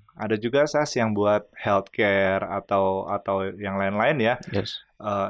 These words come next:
Speaker 1: intinya itu dari, dari semua as a service ini adalah subscription.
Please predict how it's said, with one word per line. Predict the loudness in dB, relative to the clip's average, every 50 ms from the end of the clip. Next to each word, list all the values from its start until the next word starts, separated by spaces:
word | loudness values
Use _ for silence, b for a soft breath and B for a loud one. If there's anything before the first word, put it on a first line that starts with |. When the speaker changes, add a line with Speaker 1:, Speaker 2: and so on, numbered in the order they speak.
| -6 -6
Speaker 1:
intinya | -6 -4 -2 0 0 0 2 2 2 2
itu | 2 0 2 4 6 6 6
dari, | 4 2 2 2 2 2 2 0 -2
dari | -4 -2 0 0 0
semua | 0 0 -2 0 0 0 2 2 2 2 2
as | 2 -2 -4 -4 -4
a | -4
service | -2 0 0 0 0 -2 -4 -2
ini | -2 0 0 0
adalah | 2 2 2 2 2 0
subscription. | 0 -2 -2 -2 -2 -2 -2 -4 -4 -4 -6 -6 -6 -6